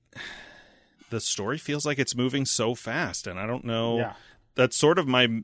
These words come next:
Speaker 1: recollection of the book, even though the book is very long.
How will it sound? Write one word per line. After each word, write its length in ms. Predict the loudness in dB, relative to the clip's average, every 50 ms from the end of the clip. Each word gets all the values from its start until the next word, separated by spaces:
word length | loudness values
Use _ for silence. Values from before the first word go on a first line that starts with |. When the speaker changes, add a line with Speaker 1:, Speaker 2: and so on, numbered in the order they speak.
| -8 -8
Speaker 1:
recollection 680 | -4 -2 -2 -2 0 -2 -2 -2 -2 -2 -4 -4 -4 -4
of 80 | -4
the 80 | -6 -4
book, 320 | -2 0 0 0 0 -4
even 200 | -8 -8 -6 -6
though 100 | -6 -6
the 100 | -6 -6
book 220 | -6 -8 -6 -6 -8
is 80 | -10
very 380 | -8 -6 -4 -2 -2 -2 -2 -2
long. 460 | -2 -2 0 0 -2 -2 -4 -8 -14